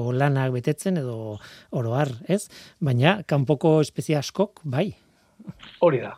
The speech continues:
Speaker 2: hori da, bai. Hemengoek batez ere daukaten, eskaintzen diguten zerbitzu ekosistemiko garrantzitsuena da intsektuen populazioen konsumoa. E, guk orain dela gutxi, e, gurekin tesia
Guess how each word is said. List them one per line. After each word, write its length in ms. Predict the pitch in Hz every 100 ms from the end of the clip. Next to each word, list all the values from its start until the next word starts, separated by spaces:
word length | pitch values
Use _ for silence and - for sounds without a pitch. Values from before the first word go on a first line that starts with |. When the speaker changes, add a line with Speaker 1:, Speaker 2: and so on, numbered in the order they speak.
| -
Speaker 2:
hori 200 | 127 113
da, 60 | 110
bai. 140 | 104 143
Hemengoek 480 | 131 175 196 196 160
batez 300 | 165 185 156
ere 400 | 175 190 196 175
daukaten, 680 | 139 147 147 175 180 160 143
eskaintzen 540 | 165 - 202 202 - 175
diguten 380 | 160 156 170 160
zerbitzu 400 | 151 156 160 160
ekosistemiko 760 | 156 147 147 - 151 147 160
garrantzitsuena 1000 | 139 135 156 143 147 - 156 156 165 151
da 160 | 147 165
intsektuen 880 | 143 135 - - 170 - 165 165 165
populazioen 960 | 143 131 - 151 147 - 151 156 156 156 143
konsumoa. 680 | 147 139 139 151 113 98 - - - - -
E, 140 | - 131
guk 220 | 143 139
orain 200 | 139 139
dela 180 | 143 139
gutxi, 320 | 135 127 165 165 151
e, 260 | 131 127 120 117 123 - -
gurekin 1160 | 147 123 131 131 123 120 135 131 127 123 120 117
tesia 560 | - 120 - 127 127